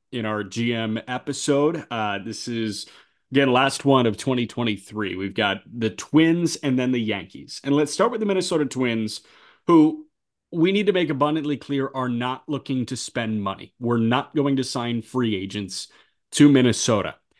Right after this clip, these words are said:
They already have a good team. They already won the American League Central last year.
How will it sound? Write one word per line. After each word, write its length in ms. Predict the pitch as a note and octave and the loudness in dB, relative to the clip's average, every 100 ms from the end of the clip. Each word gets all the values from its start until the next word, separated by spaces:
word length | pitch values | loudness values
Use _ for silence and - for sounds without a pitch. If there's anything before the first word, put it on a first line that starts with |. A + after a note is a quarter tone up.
| _ - | _ -4
They 200 | B2 E3 | 2 6
already 360 | F3+ A#3+ A#3+ E3 | 6 4 2 0
have 240 | F#3 F3+ | 0 -2
a 60 | D#3+ | -2
good 320 | C3+ D#3 A#2+ | 0 0 -2
team. 360 | - D#3+ G2 F#2+ | 0 0 0 -6
They 180 | A2 | -6
already 680 | B2+ B2+ D3+ F3 D3+ D3+ D3+ | -4 -4 -2 0 0 0 0
won 320 | C#3+ B2 C3+ | -2 -2 -4
the 100 | C3+ | -4
American 380 | B2+ A#2+ A#2 A#2 | -4 -6 -6 -6
League 160 | A2+ A2 | -8 -8
Central 380 | F#3 F3+ C3+ A2+ | -10 -6 -4 0
last 280 | G#2+ G2 | -2 -2
year. 240 | A2 F#2+ | -4 -6